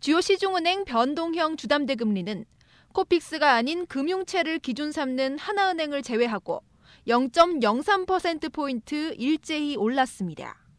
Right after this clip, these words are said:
현재 다중채무자이거나 저소득 저신용 대출자 다섯 명 중 한 명은 연간 벌어들인 소득의 사십 퍼센트 이상을 이자를 갚는 데 쏟고 있는 상황.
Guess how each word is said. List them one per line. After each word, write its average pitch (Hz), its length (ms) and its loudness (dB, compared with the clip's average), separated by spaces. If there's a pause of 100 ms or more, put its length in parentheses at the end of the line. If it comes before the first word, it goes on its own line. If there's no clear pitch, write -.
(920)
현재 320 300 4
다중채무자이거나 320 1400 4 (180)
저소득 269 640 0
저신용 349 560 0
대출자 262 680 0
다섯 240 340 -2
명 311 300 -2
중 269 140 -2
한 269 140 2
명은 196 260 -2 (680)
연간 277 340 6
벌어들인 320 680 4
소득의 285 500 0
사십 226 420 0
퍼센트 330 400 0
이상을 220 480 -2 (380)
이자를 339 460 6
갚는 254 320 4
데 294 160 0
쏟고 381 400 -2
있는 202 220 0
상황. 226 260 -4